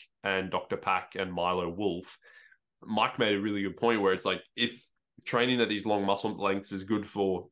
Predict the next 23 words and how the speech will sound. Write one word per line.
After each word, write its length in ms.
distal 380
hypertrophy, 720
that's 180
sort 200
of 60
exactly 440
what 160
you 80
want 240
as 120
a 60
bodybuilder. 560
'Cause 240
if 160
you 100
were 60
trying 220
to 100
grow 480
really 240
big 220
sweeping 480
quads, 600